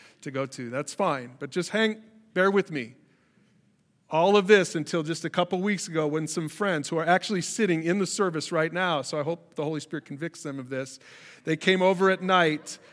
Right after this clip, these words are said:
and they looked at our home and they judged me. They were like, "You're a pastor.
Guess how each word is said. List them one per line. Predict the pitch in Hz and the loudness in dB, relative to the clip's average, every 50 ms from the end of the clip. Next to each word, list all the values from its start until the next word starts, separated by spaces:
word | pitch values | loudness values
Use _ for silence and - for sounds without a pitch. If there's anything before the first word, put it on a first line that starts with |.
| - _ _ _ - | -20 _ _ _ -4
and | 160 165 180 | -2 2 4
they | 190 202 202 | 4 4 4
looked | 202 208 233 247 240 - | 6 8 6 6 8 6
at | 254 240 | 6 6
our | 233 226 208 | 8 6 4
home | 170 208 226 233 233 220 202 180 160 147 147 147 - | 4 4 4 4 4 4 2 2 0 -2 -4 -2 -2
and | 175 180 190 | 0 2 2
they | 214 240 233 | 2 2 2
judged | 180 165 156 196 240 269 262 202 185 185 | 0 0 2 4 6 6 4 4 0 -2
me. | 196 185 156 139 117 117 | 0 0 0 -2 -4 -4
They | - 156 190 | 2 2 4
were | 202 214 214 | 6 6 6
like, | 208 208 196 - - - - - | 6 6 4 2 -2 -14 -6 2
"You're | 190 262 330 392 320 | 4 4 6 6 6
a | 220 | 4
pastor. | - - - 262 294 311 311 311 - - - 226 185 143 | 2 0 0 4 6 6 6 6 4 2 2 2 2 2